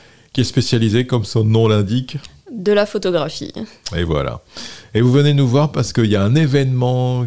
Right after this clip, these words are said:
Speaker 1: qui se prépare et qui a bientôt lieu.
Speaker 2: Tout à fait. Donc, il s'agit, euh, cette fois d'une exposition qui aura lieu, euh, à la Halle au Blé, euh, dans la ville de La Flèche,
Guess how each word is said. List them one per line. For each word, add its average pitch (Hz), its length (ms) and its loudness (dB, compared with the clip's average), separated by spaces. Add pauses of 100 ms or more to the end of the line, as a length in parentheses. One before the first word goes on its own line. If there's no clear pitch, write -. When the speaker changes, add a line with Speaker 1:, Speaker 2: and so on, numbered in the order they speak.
Speaker 1:
qui 107 200 -6
se - 120 -12
prépare 104 720 0
et 90 140 0
qui 90 400 -4
a 85 80 0
bientôt 90 360 -2
lieu. 92 340 0 (280)
Speaker 2:
Tout 185 160 -12
à 180 120 0
fait. 190 360 -2
Donc, 185 280 -2
il 180 160 -4
s'agit, 196 460 -2
euh, 175 100 -2
cette 175 220 -10
fois 185 200 -6
d'une 170 400 -6
exposition 185 680 -4 (600)
qui - 140 -4
aura 185 240 2
lieu, 190 340 0
euh, 170 240 2
à 170 120 -2
la 175 140 2
Halle 220 160 0
au 208 60 0
Blé, 196 420 0
euh, 165 360 -2
dans 165 180 -6
la 165 120 -6
ville 175 140 -10
de 165 60 -6
La 147 140 -4
Flèche, - 460 -4